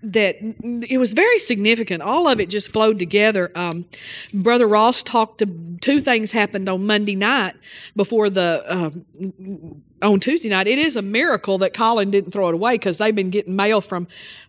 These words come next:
from us, um, for quite some time. And I guess the people that lived there three years before got our mail. I don't know why.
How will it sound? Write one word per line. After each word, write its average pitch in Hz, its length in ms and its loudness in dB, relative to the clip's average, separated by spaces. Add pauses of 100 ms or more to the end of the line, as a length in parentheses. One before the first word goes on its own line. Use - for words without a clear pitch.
from 185 380 -4
us, 196 440 0
um, 170 360 -4 (200)
for 196 140 -2
quite 202 340 2
some 190 220 -2
time. 240 280 0
And 196 100 0
I 180 40 0
guess 240 260 0
the - 80 -4
people 202 280 -2
that 180 140 -4
lived 202 200 2
there 196 140 0
three 202 240 -2
years 202 220 0
before 285 340 -2
got 175 180 -2
our 156 120 -4
mail. 147 280 -8
I 202 140 2
don't 269 180 -4
know 208 140 0
why. 254 360 -2